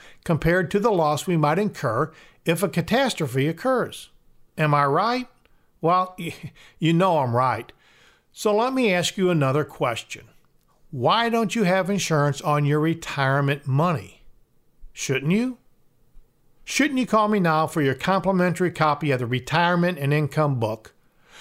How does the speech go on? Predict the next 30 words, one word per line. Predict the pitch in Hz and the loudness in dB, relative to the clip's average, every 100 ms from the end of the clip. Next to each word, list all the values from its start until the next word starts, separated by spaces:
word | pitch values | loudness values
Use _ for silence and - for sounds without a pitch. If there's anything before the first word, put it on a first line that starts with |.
| - - | -20 -6
so | - 180 | 0 2
I | 202 | 2
can | 247 269 214 | 0 -4 0
tell | 196 190 | 2 2
you | 185 180 | 2 0
how | 135 160 | 2 0
to | 165 160 | 0 0
insure | 127 117 - 196 220 | 0 -2 0 2 2
your | 226 226 | 2 0
retirement | 240 220 - 160 151 156 170 | 0 -2 0 2 2 0 0
against | 143 135 147 - | 0 2 0 -2
the | 127 | -6
full | - 208 220 | -2 0 2
impact | 190 170 165 170 - | 2 0 0 0 0
of | 131 | -4
market | 123 135 147 175 | 0 0 0 -2
losses? | 160 185 - 107 - - - _ _ _ - _ _ - | 2 0 -2 -10 -18 -20 -20 _ _ _ -20 _ _ -4
Give | 233 | -2
me | 277 | 0
a | 262 | 0
call | - 196 - - | 2 2 0 -4
anytime | 214 262 226 175 170 143 139 160 - - _ | -2 0 0 0 2 2 -2 -4 -10 -20 _
at | 120 131 | 0 2
eight | 196 - | 0 0
four | 190 185 | 0 0
four, | - 220 185 160 | 0 2 2 2
five | 151 175 165 170 147 | 0 2 2 2 2
one | 160 156 | 2 0
three, | - 160 147 | -2 0 0
safe. | - 208 190 151 - | 0 2 2 0 -6